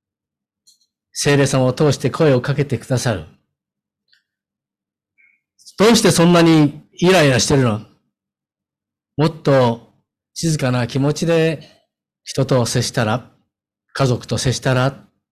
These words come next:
ておっしゃいますね。その一つ一つは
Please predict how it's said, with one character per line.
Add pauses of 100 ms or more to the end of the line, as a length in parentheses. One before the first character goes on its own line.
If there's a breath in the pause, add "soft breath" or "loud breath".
(160)
て (1400 soft breath)
お
っ
し
ゃ
い
ま
す
ね。 (1600)
そ
の
一
つ
一
つ
は